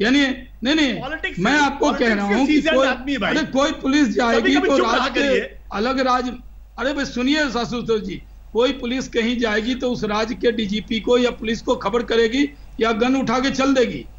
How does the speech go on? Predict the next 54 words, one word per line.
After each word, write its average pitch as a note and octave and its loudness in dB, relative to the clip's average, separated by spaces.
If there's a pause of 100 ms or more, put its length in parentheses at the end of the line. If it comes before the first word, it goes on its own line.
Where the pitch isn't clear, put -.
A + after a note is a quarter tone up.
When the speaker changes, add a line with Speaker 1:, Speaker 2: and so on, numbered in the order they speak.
(460)
Speaker 1:
खबर B3+ 0
किया C4 0
Speaker 2:
वो, G#3+ 4
Speaker 1:
होगा, D4 4
Speaker 2:
वो C#4 4
जो, A3+ 0
Speaker 1:
कोई G#3 -4
Speaker 2:
वो B3 2
जो, C4 2
Speaker 1:
हरियाणा A3+ -4
पुलिस A#3+ -2
Speaker 2:
वो C#4 6
Speaker 1:
ने C4 0
Speaker 2:
जो, D#4+ 4
Speaker 1:
नहीं C4+ -2
Speaker 2:
वो C4 4
Speaker 1:
रोका। C#4 0
Speaker 2:
जो, C#4 2 (580)
Speaker 1:
कोई C4 -6
नहीं C4+ -6
रोका। A#3 -2
Speaker 2:
वो B3+ 2
जो D4+ 0
बेंगलोर C4 0
में, C#4+ 2
वो C4+ 0
जो C#4+ -2
Speaker 1:
हाँ, C#4+ -4
नहीं - -4
Speaker 2:
बेंगलोर A#3 -2
Speaker 1:
रोका। D4+ -2
Speaker 2:
के A3+ -10
डीके C4+ -2
शिवकुमार C#4 -4
के, C4 2 (220)
शिवकुमार B3+ -4
के C#4+ -4
रिसोर्ट B3+ -2
में D4 -2
गई C4 0
थी, A#3 -4 (140)
क्या C4+ 0
वहां A3+ -2
आपकी B3 -4
सरकार C4+ -2
ने, D4+ -4
आपके, A#3 -2
आपके A#3+ -2
एजेंसी B3 2
ने D#4 2
परमिशन C4+ 0
ली E4 4
थी E4 0
क्या? B3 -2